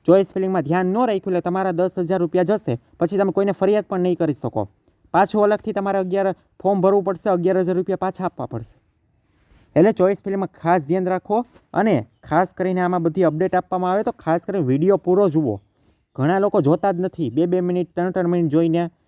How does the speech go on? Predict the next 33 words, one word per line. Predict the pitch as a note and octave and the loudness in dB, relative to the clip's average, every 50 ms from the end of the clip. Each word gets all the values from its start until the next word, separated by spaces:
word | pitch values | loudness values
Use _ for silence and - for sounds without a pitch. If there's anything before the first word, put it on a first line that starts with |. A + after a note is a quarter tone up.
| _ _ _ _ _ | _ _ _ _ _
વયા | C#3+ F#3 G#3+ G#3 E3+ | 2 4 6 6 4
જાય | A#2+ B2 A#2 A2+ G#2 | 2 0 -2 -2 -4
છે. | - - G#2 - - _ _ _ _ _ _ _ _ _ _ _ _ _ _ _ _ _ _ - | -6 -10 -14 -16 -16 _ _ _ _ _ _ _ _ _ _ _ _ _ _ _ _ _ _ 2
ક્લિયર | F3 F#3 G#3+ G3+ | 4 4 4 4
થઈ | - G#3 G3+ | 0 -4 -6
ગયું? | F#3+ G#3+ A#3+ A#3 - _ _ | -4 -4 -4 -6 -8 _ _
તો | - E3 | -4 0
તમે | - E3+ F3+ G3+ G#3+ G#3 G3 | 0 0 2 0 0 -2 -2
જો | G3+ F#3+ | -2 -4
સ્ટેટ | - - F#3+ G3 F#3+ | -4 -2 -4 -4 -2
કોટામાં | - G#3 F#3 G3+ F#3+ F3+ | -4 -4 -4 -2 -2 -2
એપ્લાય | F3+ - G3 G3 F#3 | -4 -2 -4 -4 -2
કરો | - G#3 G#3 | -2 -2 -4
છો, | F#3+ - F3+ | -4 -4 -6
તમારે | - F3 F3 F3 D#3+ | -4 -2 0 0 0
અગિયાર | D#3 D3+ D3 F#3+ G3 F#3 | 0 0 0 0 0 2
હજાર | F3+ F3 F3+ | 0 0 0
રૂપિયા | E3 E3 - E3+ E3 | 0 0 0 -2 -2
છે | D#3 - F3+ | 0 0 0
એ | |
આપવાના | D#3+ D3+ - - D3+ D3 C#3+ | 0 -2 -2 -2 -4 -4 -2
થશે. | B2+ D#3+ E3 - - B2+ A2 - _ _ _ _ _ - | -2 -4 -4 -2 -2 -4 -4 -4 _ _ _ _ _ 2
કયા | E3 F#3+ G#3+ G#3 | 2 4 4 2
કિસ્સામાં | - G#3+ G3 - - G3+ G3 G3 | -2 -6 -8 -4 -4 -2 -2 -2
તમને | - F#3+ F#3+ F#3+ F#3+ | -2 -2 -2 -4 -4
પાછા | F#3 F3+ F3+ F#3 - G3 G#3 | -2 -2 -4 -4 -4 -6 -4
નહીં | G3 G#3 G#3 G3 | -4 -2 -2 0
મળે | F3 D#3 D3 D#3+ | 2 2 2 2
એનો | D#3 - D3 D3+ E3+ G3 | 0 0 -2 0 0 0
હું | G#3 F3+ | 0 -2
સંપૂર્ણ | - - D#3+ D3+ - F#3 F#3+ F#3+ F3 | -2 -4 -6 -6 -6 -6 -4 -2 -2
વીડિયો | D#3 D3 C#3+ D3+ D#3+ | 0 0 2 2 2
બનાવીશ. | E3+ G3+ F#3+ C#3+ G#2+ G2+ G#2 - - | 2 2 0 0 -2 -4 -6 -10 -12